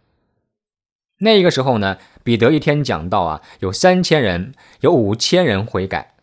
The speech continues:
那么他们也照样是怎么样？照样是全身入水洗。所以弟兄姊妹，使徒时代他们都是全身入水洗的。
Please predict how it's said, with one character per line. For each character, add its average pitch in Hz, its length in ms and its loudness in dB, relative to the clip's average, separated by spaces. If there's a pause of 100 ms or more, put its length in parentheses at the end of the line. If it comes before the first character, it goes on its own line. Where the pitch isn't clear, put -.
(140)
那 208 100 0
么 202 80 -2
他 214 180 0
们 165 100 2
也 110 120 2
照 180 180 2
样 131 160 0
是 107 100 -6
怎 92 140 -8
么 87 80 -8
样？ 82 180 -12 (140)
照 151 300 2
样 120 160 -2
是 95 100 -6
全 104 340 -4
身 123 200 -4
入 113 120 -6
水 90 200 -10
洗。 - 220 -14 (1500)
所 226 120 4
以 220 40 8
弟 185 80 6
兄 170 100 4
姊 123 80 -2
妹， 107 240 -2 (160)
使 - 320 0
徒 127 220 0
时 107 160 -4
代 - 400 -6 (100)
他 165 140 2
们 123 120 2
都 196 240 4
是 101 320 -4 (220)
全 127 400 0
身 147 240 2
入 139 160 -2
水 98 240 -6
洗 87 180 -10
的。 85 260 -10